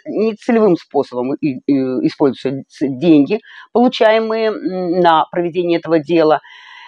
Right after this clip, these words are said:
Э, также было установлено, что, э, за время ведения следствия, э, на эти семьсот тысяч или я не знаю, там сколько, м, а, они оба заработали.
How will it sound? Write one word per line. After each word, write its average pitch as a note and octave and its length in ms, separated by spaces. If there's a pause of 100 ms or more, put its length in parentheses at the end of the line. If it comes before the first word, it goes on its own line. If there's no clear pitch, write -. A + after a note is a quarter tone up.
(160)
Э, F#3 120
также C4 420
было B3+ 240
установлено, G3+ 760
что, E3+ 720 (140)
э, D3 380 (500)
за F3+ 200
время F3+ 400
ведения C#3+ 520
следствия, B2+ 600 (580)
э, C3+ 260
на F#3+ 220
эти G#3 360 (260)
семьсот C4 640
тысяч G3+ 440
или C#3 120
я C3+ 100
не C3+ 120
знаю, B2 320
там A#2 160
сколько, A2 580
м, D#2 460
а, A2 280
они C3+ 200 (100)
оба C3+ 280
заработали. A#3 600